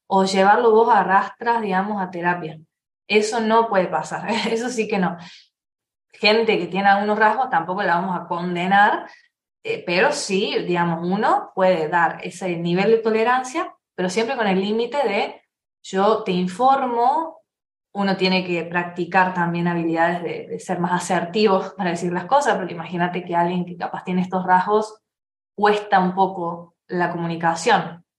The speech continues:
O sea, es muy difícil, ¿no? Eh, siempre hablando de personas que tienen pocos rasgos,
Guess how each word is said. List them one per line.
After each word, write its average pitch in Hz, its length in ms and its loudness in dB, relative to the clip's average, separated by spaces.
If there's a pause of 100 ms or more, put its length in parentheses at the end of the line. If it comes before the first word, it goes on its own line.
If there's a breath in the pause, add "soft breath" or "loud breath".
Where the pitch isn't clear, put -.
O - 40 -20
sea, - 280 -8
es 160 240 -6
muy 214 260 2
difícil, 170 460 -2
¿no? 214 260 -6 (680 soft breath)
Eh, 160 480 -4
siempre 254 340 2
hablando 247 300 4
de 254 60 -2
personas 214 440 0
que 196 100 -10
tienen 202 300 -4
pocos 165 360 2
rasgos, - 520 -16